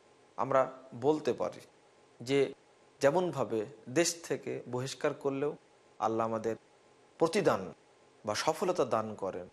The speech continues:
অনুরূপভাবে আমরা আর একটি বিষয় আলোচনা করব। অনেক সময় দেখা যায় জেলখানায় আবদ্ধ থাকতে হয় দাওয়াতি কাজ করতে। হঠাৎ করে পুলিশ, গোয়েন্দা, সিকিউরিটি এরা আমাদের পিছনে লেগে যায়,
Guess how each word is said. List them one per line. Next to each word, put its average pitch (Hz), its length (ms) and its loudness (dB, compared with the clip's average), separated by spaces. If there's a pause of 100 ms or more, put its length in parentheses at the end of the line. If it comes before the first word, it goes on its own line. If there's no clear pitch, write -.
(220)
অনুরূপভাবে 156 600 2
আমরা 123 200 2
আর 143 160 4
একটি 202 260 2
বিষয় 160 220 2
আলোচনা 131 360 0
করব। 110 380 -2 (500)
অনেক 175 240 6
সময় 156 280 2
দেখা 139 240 4
যায় 131 320 4 (480)
জেলখানায় 165 640 6 (100)
আবদ্ধ 135 460 4
থাকতে - 400 -4
হয় 104 220 0
দাওয়াতি 123 360 2
কাজ - 220 -2
করতে। 95 400 -8 (540)
হঠাৎ 175 380 4
করে 160 300 6 (280)
পুলিশ, 151 560 2 (560)
গোয়েন্দা, 135 480 6 (400)
সিকিউরিটি 139 680 0 (440)
এরা 156 200 6
আমাদের 180 340 6
পিছনে 185 280 2
লেগে 175 280 6
যায়, 165 240 6